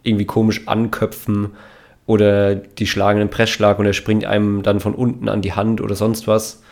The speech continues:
äh, oder der, man weiß es ja nicht, oder der, ihm rutscht der Ball beim Annehmen nach oben,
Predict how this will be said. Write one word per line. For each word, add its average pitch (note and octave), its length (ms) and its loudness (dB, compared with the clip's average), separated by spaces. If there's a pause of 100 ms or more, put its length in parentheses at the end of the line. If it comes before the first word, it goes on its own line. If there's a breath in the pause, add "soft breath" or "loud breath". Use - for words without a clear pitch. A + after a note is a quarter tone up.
(580 soft breath)
äh, G2 320 0
oder G2+ 400 4
der, G2 600 -2 (1040)
man G2 220 -2
weiß G2+ 180 2
es F#2+ 80 -6
ja G2+ 80 0
nicht, G2+ 260 -4
oder G2+ 160 2
der, G2 420 0 (160)
ihm G#2 200 0
rutscht G2+ 260 -2
der G2+ 80 2
Ball G#2 240 4
beim G#2 420 2
Annehmen A2+ 720 4
nach G#2+ 160 0
oben, B2 680 0